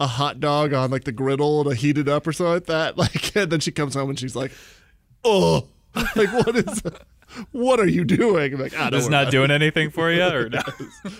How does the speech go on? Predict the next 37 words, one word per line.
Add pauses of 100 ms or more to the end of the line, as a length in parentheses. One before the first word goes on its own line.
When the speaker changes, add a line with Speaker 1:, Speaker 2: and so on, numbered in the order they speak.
(560)
Speaker 1:
You
don't
like
my
grilled
wiener? (380)
Speaker 2:
Yeah,
Speaker 1:
Brandon's
Speaker 2:
yeah.
Speaker 1:
got
a
pick
for
that.
Hold
up. (880)
<laughs>
Speaker 2:
Hold
on,
let
me
search
in
my
<laughs>
secure
folder. (920)
Speaker 1:
I,
like,
I
think
about,
it
must
be,
like,
an